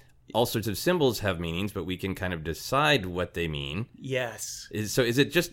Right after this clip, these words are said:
Speaker 1: is it really that idea of, like, let's take all of these various ideas, everything from kind of really traditional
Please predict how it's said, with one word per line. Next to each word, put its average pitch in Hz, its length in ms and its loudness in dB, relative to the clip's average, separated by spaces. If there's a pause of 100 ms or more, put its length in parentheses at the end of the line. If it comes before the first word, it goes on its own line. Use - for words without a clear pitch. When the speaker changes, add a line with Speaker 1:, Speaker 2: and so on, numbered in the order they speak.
Speaker 1:
is 143 120 2
it 175 100 4
really 147 200 6
that 143 140 8
idea 131 220 8
of, 120 60 4
like, 92 180 2
let's 110 260 0
take - 360 0
all 104 140 4
of 120 80 2
these 110 160 -2
various 95 340 2
ideas, 90 560 0
everything 95 380 -2
from 92 260 0
kind 101 200 -2
of 85 180 -4
really 90 160 0
traditional 95 840 -2